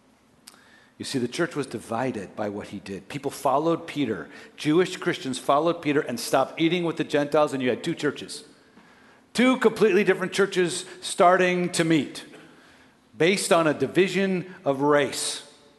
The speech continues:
You had a Jewish church and a non-Jewish church.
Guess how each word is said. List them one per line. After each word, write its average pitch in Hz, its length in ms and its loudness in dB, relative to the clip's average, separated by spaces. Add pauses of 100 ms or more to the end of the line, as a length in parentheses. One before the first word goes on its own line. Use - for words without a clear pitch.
(380)
You 139 80 4
had 139 100 2
a - 20 -8
Jewish 196 240 4
church 202 260 2
and 185 100 4
a 175 60 2
non-Jewish 160 600 2
church. - 380 -4